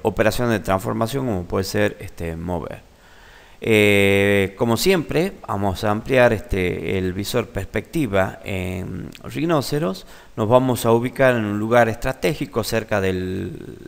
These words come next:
del origen de coordenadas y vamos a comenzar en, este, Rhinoceros a dibujar dos entidades cualquiera, puede ser, este, un polígono.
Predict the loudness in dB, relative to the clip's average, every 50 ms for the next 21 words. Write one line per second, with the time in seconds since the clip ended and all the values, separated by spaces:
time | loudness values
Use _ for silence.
0 | -20 -18 -14 -8 -8 -8 -6 -4 -2 0 0 0 2 0 0 0 0 0 4 4
1 | 4 4 4 2 2 2 2 2 2 0 -2 -6 -10 -14 -16 -20 -18 -18 -18 -18
2 | -18 -10 -2 0 4 4 4 4 4 2 2 0 2 2 2 2 2 0 -2 0
3 | 0 2 2 2 2 0 -6 -16 -18 -20 -20 -20 -16 -6 0 4 4 4 4 2
4 | -2 -4 -4 -4 -4 -4 -2 0 2 4 4 4 4 4 2 2 0 -2 -4 -6
5 | -8 -10 -10 -10 -10 -6 -4 -2 0 2 2 2 2 0 0 0 0 0 -2 -6
6 | -2 0 0 2 2 0 0 2 2 2 4 4 4 4 4 2 -2 -2 0 0
7 | 4 6 8 8 8 6 2 2 4 4 4 4 0 -2 0 2 2 2 0 -2
8 | -2 -4 -2 -2 -2 -2 -2 -2 -2 -2 -2 -4 -8 -8 -6 -4 -4 -4 -4 -6
9 | -4 0 0 2 2 0 0 0 0 0 0 -2 -4